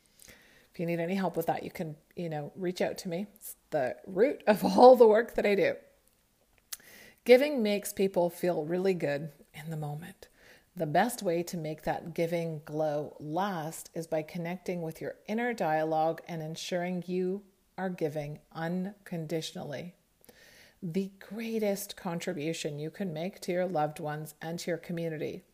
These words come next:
is looking after your own mental well-being first. In times of crisis, meaningful and targeted giving can reduce stress and anxiety. So that's important to know. In fact, a study from the University of Pittsburgh found that creating a habit of giving can reduce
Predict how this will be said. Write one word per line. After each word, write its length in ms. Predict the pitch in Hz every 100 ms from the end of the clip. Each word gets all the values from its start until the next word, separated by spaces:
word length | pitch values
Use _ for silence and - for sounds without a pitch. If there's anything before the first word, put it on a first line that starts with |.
| _ - _
is 140 | 170
looking 280 | 180 175 214
after 260 | 156 160 -
your 220 | 160 147 -
own 340 | 175 175 185 -
mental 460 | 175 156 156 170 160
well-being 580 | 160 156 156 143 143 151 _ _ _ _ _ _
first. 500 | - 151 - - - - _ _ _ _ - - - - - - -
In 120 | 208
times 280 | 208 196 214
of 100 | 247
crisis, 480 | 175 160 160 160 -
meaningful 600 | 170 180 185 180 170 -
and 180 | 170 170
targeted 580 | - 190 196 208 196
giving 360 | - 147 147 147
can 560 | - - 190 190 202 214
reduce 360 | 175 165 170
stress 340 | - 147 165 156
and 100 | 151
anxiety. 640 | 156 147 147 151 143 165 - _ _ _ _ -
So 120 | 185
that's 180 | - 214
important 540 | 165 - 180 - 170
to 100 | 175
know. 340 | 180 208 175 151 _ _ - - - -
In 160 | 170
fact, 400 | 165 170 175 190
a 60 | 160
study 320 | - 160 175
from 180 | 170 160
the 100 | 160
University 540 | 170 185 170 170 180
of 140 | 160 160
Pittsburgh 500 | 226 226 165 156 156
found 380 | 160 156 160 165
that 180 | 147
creating 320 | - 196 233 220
a 40 |
habit 360 | 165 180 185 156
of 240 | 151 -
giving 420 | - 233 160 147
can 240 | 151 190 175
reduce 460 | 175 165 170 170